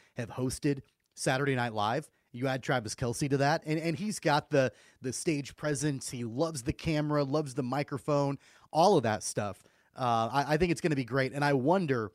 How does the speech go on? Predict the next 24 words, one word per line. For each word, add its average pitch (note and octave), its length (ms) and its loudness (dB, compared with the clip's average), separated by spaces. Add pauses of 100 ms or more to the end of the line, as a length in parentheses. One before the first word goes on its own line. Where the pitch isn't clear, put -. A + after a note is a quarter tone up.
(260)
how E3 200 4
many F3 180 0
different C#3 340 -2
cameos B2 520 -4
we're B2 120 -4
gonna A#2 180 -4
see. G2+ 380 -6 (260)
Like, A#2+ 120 -8
are C3+ 100 0
we C#3 100 0
gonna C#3+ 200 -2
see F3 240 -4
Patrick B2 380 0
Mahomes? G2+ 440 -2 (200)
We're C3 80 -4
gonna C3+ 140 -2
see F3 160 -4
Jason D3+ 440 -2
Kelce. A2+ 380 -2
Will A#2+ 160 2
Mama C#3+ 380 0
Kelce A#2 440 -4
be A#2 180 0
on A2 280 2